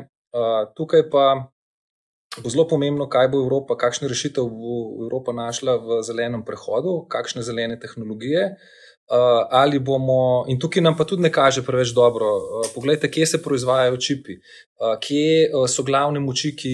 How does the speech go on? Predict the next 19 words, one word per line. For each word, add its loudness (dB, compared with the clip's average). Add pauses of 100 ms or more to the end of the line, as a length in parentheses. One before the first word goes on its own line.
(140)
eh, 0
zdajle, 2
eh, 0 (140)
p-, -6 (260)
ki -10
producirajo -2
produkte -4 (260)
v -10
zvezi -4
z -8
umetno -6
inteligenco. -8
Eh, -8
kje 0 (240)
je, 0 (280)
em, -2 (760)
kje 4
se 6
baterije 4